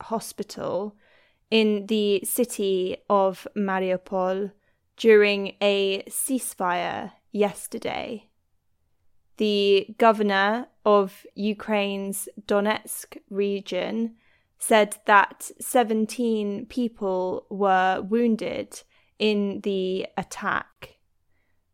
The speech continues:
Russia has said that Russian forces do not fire on civilian targets. Russia has accused Ukraine of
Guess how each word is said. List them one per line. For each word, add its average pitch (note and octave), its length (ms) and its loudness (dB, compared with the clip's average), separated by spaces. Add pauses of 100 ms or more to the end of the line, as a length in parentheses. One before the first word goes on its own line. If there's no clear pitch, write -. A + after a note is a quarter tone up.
(100)
Russia A3 720 4
has G#3 360 0
said G3 440 -2 (100)
that F#3 420 -2 (140)
Russian G3+ 720 -4
forces G#3 840 -4 (340)
do A3 320 2
not A3 540 0 (100)
fire G#3 640 0 (300)
on F#3+ 460 0 (100)
civilian F#3 840 -2 (140)
targets. - 960 -6 (1000)
Russia A3 840 4
has G#3+ 580 2 (120)
accused A3 920 -4
Ukraine G3+ 880 -4 (400)
of A3 300 4